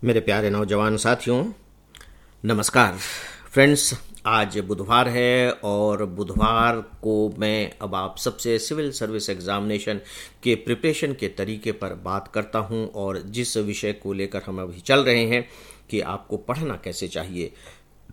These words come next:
उसी के आगे मैं बात करने जा रहा हूं। पिछले सप्ताह मैंने आप सबसे कहा था कि पढ़ाई की जो शुरुआत होती है, उसका जो प्रस्थान बिंदु होता है, उसकी जो गंगोत्री होती है, गोमुख कह लीजिए जो होती है, वो है उत्साह और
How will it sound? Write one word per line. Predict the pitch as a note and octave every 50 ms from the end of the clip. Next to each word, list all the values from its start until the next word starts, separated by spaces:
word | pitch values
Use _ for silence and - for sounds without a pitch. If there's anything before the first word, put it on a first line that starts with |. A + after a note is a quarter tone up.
| - - - - _ -
उसी | D#3 - - D#3+
के | - - G#2+
आगे | F#2 F2+ F#2 F#2+ G2
मैं | F#2+ F2 F2
बात | F2+ D#2+ D#2 C#2+ - - - _ -
करने | F#2 D#2+ D#2 E2 E2
जा | - D#2 D#2
रहा | D#2+ D#2+ - -
हूं। | - - - - - - - - - - - - _ _ _ _ _ - - - - - _ - _ _ - - - - - - -
पिछले | - F3 - G#3 G3+
सप्ताह | - E3+ - - - C#3+ C#3+ D#3 E3
मैंने | D#3+ C3 A#2 A#2 A#2+
आप | G#2 - G2 G#2 -
सबसे | - G2 - - - F2+
कहा | - E2 F2+ G2
था | - A2 A#2
कि | - - A2
पढ़ाई | - - G2 F#2+ - C#3+ D3+
की | C#3+ - A2+
जो | F#2+ G2+
शुरुआत | F#2+ - - D#2+ F2 G2 F#2 F2+ - - -
होती | F2 - - C3
है, |
उसका | D3 - - D3+
जो | C3 B2
प्रस्थान | G#2 - G2+ - - - - A#2 A#2+ A#2 G#2 F2+
बिंदु | E2 A2 A#2 A#2 G#2 G2+
होता | F2+ E2 E2+ - - G2
है, | A2
उसकी | A2+ - - C#3+
जो | A2 G#2
गंगोत्री | F2 G#2+ G#2 A2 A2 A2+ D3+ F3 F3 - - - G2
होती | E2 - - - - - F2+
है, | A2+
गोमुख | B2+ C#3 E3 F3+ F3 D#3+ - - - -
कह | F2 E2+
लीजिए | F#2 E2 D#2+ - - -
जो | - F2 -
होती | B2+ B2+ - - B1+
है, | - - - - - - - - - - - - - - - - - A2+
वो | A2+ A2
है | G#2+ A2 - -
उत्साह | A2+ - - - - - C3+ D3 E3+ F3 - - - _ - - - -
और | G#2 F#2 F2+ F2+ E2+